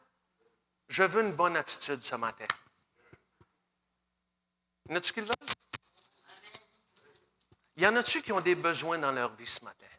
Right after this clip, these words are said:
La, la, je pense que le message va prendre une certaine tournure.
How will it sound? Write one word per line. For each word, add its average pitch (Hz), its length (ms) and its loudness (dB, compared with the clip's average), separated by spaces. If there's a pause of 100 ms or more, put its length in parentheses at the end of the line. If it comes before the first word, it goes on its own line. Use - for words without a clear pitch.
(760)
La, 147 180 8
la, 160 280 8
je 160 80 2
pense 226 280 8
que 202 80 6
le 180 60 6
message 180 400 6
va 151 120 4
prendre 165 300 0
une 151 100 0
certaine 147 760 2 (100)
tournure. 151 540 -4